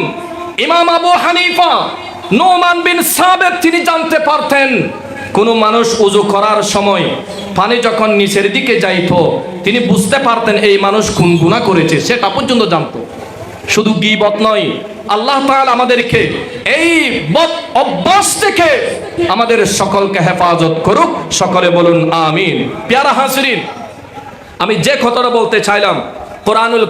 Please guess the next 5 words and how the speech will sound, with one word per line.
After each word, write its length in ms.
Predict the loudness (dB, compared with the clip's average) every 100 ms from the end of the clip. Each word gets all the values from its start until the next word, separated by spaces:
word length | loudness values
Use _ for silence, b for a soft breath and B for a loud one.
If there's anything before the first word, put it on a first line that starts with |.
| -2
করিমের 380 | -2 0 0
মধ্যে 300 | 0 0 0 0 -2 -6 -12 -14 -10 -8 -4 -2
সূরাতুল 600 | 0 2 2 0 0 2 2
মুলক 280 | 4 2 0 -6 -12 -14 -14 -14 -18 -20 -4
যে 140 | 0